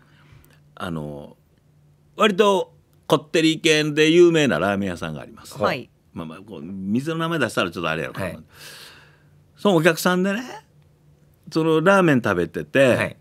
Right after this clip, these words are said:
Speaker 1: ご飯と
Speaker 3: はい。
Speaker 1: 注文して
Speaker 3: はい。
Speaker 1: 食べてたんだ。で、うちのマネージャーの妹さんがこう、
Speaker 3: はい。
Speaker 1: たまたまこう見てたんや。
Speaker 3: はい。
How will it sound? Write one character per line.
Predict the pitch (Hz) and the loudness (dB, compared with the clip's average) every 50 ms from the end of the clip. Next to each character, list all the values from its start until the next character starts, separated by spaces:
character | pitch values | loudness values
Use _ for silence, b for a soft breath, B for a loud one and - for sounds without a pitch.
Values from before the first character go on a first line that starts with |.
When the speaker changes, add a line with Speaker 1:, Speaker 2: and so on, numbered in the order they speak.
| - 165 | -8 0
Speaker 1:
ご | 127 165 202 | 2 2 4
飯 | 202 - 151 101 85 73 | 4 2 0 -2 -2 -4
と | - - 60 - _ _ | -8 -12 -16 -16 _ _
Speaker 3:
は | - 107 101 | -10 -10 -10
い。 | - - _ - | -10 -10 _ -12
Speaker 1:
注 | - - 110 98 | -4 -2 0 0
文 | 95 87 82 80 | 0 -2 -4 -6
し | - - | -8 -8
て | - 80 | -6 -6
Speaker 3:
は | 101 90 | -6 -6
い。 | - - | -6 -10
Speaker 1:
食 | - - 80 69 | -14 -10 -10 -10
べ | 67 | -10
て | 71 | -10
た | 73 69 | -14 -18
ん | |
だ。 | - - - _ _ _ _ _ _ _ _ _ _ _ _ _ _ _ _ _ _ _ _ - | -20 -20 -20 _ _ _ _ _ _ _ _ _ _ _ _ _ _ _ _ _ _ _ _ 0
で、 | - 233 | 2 2
う | 262 | 4
ち | 254 | 4
の | 285 208 | 4 4
マ | 180 165 | 4 4
ネ | 156 151 | 4 4
ー | 151 | 2
ジ | 160 | 2
ャ | |
ー | 160 | 2
の | 160 | 2
妹 | 139 139 165 170 | 2 2 2 0
さ | - - 95 | -2 -4 -6
ん | 82 | -6
が | 71 67 | -6 -10
こ | - - 78 | -12 -10 -10
う、 | |
Speaker 3:
は | - - | -8 -8
い。 | - | -6
Speaker 1:
た | - - | -4 -2
ま | 113 117 | -2 0
た | 110 101 | 0 -2
ま | 95 | -2
こ | - | -2
う | 98 | -2
見 | 98 123 131 | -2 0 0
て | 151 147 | -2 -4
た | - - | -6 -8
ん | - - | -14 -8
や。 | 104 | -4
Speaker 3:
は | 107 98 | -4 -4
い。 | - - | -4 -6